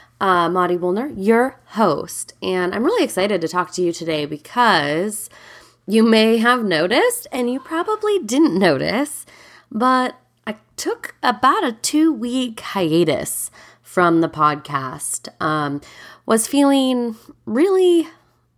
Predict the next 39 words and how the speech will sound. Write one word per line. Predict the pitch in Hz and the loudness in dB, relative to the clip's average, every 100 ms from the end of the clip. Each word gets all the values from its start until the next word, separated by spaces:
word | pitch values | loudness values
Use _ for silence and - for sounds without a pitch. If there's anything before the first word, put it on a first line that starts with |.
| - | -2
uncreative | 262 285 - 247 202 170 180 139 131 165 _ _ _ _ | 2 2 0 0 0 -2 -2 -2 -6 -12 _ _ _ _
and | 202 208 202 | -2 -2 -2
feeling | 202 - 220 220 220 214 214 208 - - | -4 -4 -4 -2 -2 -2 -4 -6 -10 -2
at | - | 0
a | 453 | 2
loss. | 226 240 - - - - - - - _ - | 4 4 2 -4 -12 -12 -14 -20 -20 _ -2
And | 240 247 | 0 0
so | 247 240 233 233 226 | 0 2 2 0 -2
I'm | 208 254 | 0 0
excited | 381 - 220 233 | 0 -2 -2 -2
to | 180 | -4
share | - 185 180 175 160 | -6 -4 -2 0 -2
what's | 160 160 - | -2 -6 0
happened | 196 240 208 | 0 0 0
to | 175 | 0
me | 170 160 | 0 0
over | 151 | 0
the | 151 | -2
last | 151 147 | -2 -4
couple | - 151 160 151 | -6 -8 -6 -2
weeks. | 151 147 - | -2 -4 -6
And | 170 156 147 - - - - | -2 -2 -2 -8 -20 -20 -10
I | 220 | -2
talked | 262 381 | 0 0
about | 269 240 202 | 0 0 2
it | |
in | 185 | 0
the | 170 | 0
last, | 160 160 - _ | 2 0 -2 _
last | - 165 - | -4 -4 -2
week's | 143 147 | -6 -6
episode | - 147 147 147 143 143 | -8 -6 -4 -2 -4 -4
about, | 160 143 147 143 143 143 - - | -6 -2 2 2 2 -2 -8 -8
um, | 139 135 131 | -6 -6 -6
turning | - 208 196 | -4 0 2
our | 160 151 | 0 0
anxiety | 143 139 147 147 147 139 | -2 -2 0 0 0 -2
into | 139 - - | -4 -6 -2
action. | 139 135 - 196 202 220 | -2 -2 -4 -2 0 -2